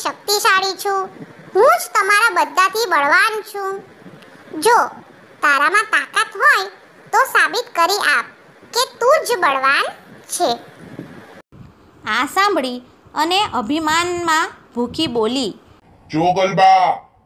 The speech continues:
Speaker 3: ખોટી મગજમારી ન કર. તું કહે તે રીતે હું સાબિત કરી આપું એમ છું.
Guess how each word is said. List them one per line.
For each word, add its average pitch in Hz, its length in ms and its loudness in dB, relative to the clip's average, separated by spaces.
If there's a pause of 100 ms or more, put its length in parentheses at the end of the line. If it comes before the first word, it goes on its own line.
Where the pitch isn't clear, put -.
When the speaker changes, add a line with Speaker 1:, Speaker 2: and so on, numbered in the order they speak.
(160)
Speaker 3:
ખોટી 151 280 -4
મગજમારી 185 720 0 (180)
ન 147 240 -2
કર. 170 640 0 (440)
તું 165 140 -4
કહે 170 440 2
તે 226 480 -4
રીતે 226 260 -4
હું 226 180 -4
સાબિત 220 460 0
કરી 220 240 0
આપું 196 540 -2
એમ 160 320 -2
છું. 165 500 -4